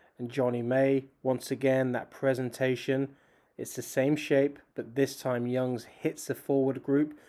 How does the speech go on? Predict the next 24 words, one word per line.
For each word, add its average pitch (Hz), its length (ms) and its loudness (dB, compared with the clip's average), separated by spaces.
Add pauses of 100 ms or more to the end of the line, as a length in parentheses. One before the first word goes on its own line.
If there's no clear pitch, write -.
(120)
and - 200 -14
picks 151 260 -2
out 139 180 0
Murrow, 120 520 2
who's 120 160 -4
running 127 340 0
hard 135 580 2
and 123 140 -10
straight, 120 580 -2 (420)
dents 147 280 8
the 143 80 -2
defence, 120 640 -6 (380)
great 147 400 2
contact 135 420 -2
skills, 131 460 -2
the - 100 -12
ball's 147 360 4
available, 120 680 2
Ben 135 200 4
Youngs 127 280 -2
sees 151 360 4
a 127 60 -4
small 156 440 2
gap, 127 380 -2